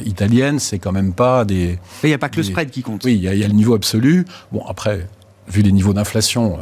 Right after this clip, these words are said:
Speaker 1: ça passe, mais, euh, je pense qu'on a, on, personne ne veut qu'on teste cette, euh, cet outil anti-fragmentation.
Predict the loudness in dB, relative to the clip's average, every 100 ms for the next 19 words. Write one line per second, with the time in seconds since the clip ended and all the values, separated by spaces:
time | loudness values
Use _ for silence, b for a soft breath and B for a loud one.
0 | -8 -6 -2 -2 -2 -4 -2 0 4 4
1 | 2 2 0 -2 -6 -8 -12 B B B
2 | B -4 -2 -2 -2 0 0 2 0 0
3 | -2 -2 -2 0 0 2 2 0 -2 -6
4 | -4 -4 -4 -4 -4 -4 -4 -4 -4 -4
5 | -4 -6 -2 -2 -2 -4 0 -2 -2 -4
6 | 0 0 -2 -6 -6